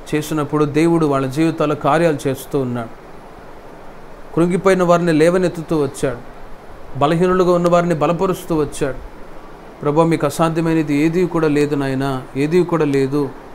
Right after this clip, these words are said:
అనే మాట మన జీవితాల్లో ఆయన ఖచ్చితంగా నెరవేరుస్తూ ఉన్నాడు. కారణం ఏంటంటే ఆయన సమర్థుడు, చేయగలిగిన వాడు. ఏదో నామకార్థపు స్థితిలో భక్తి మార్గంలో కొనసాగుతూ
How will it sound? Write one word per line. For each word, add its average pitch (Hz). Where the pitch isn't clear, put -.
అనే 160
మాట 151
మన 156
జీవితాల్లో 180
ఆయన 160
ఖచ్చితంగా 175
నెరవేరుస్తూ 175
ఉన్నాడు. 151
కారణం 165
ఏంటంటే 147
ఆయన 180
సమర్థుడు, 208
చేయగలిగిన 208
వాడు. 165
ఏదో 202
నామకార్థపు 190
స్థితిలో 190
భక్తి 156
మార్గంలో 185
కొనసాగుతూ 175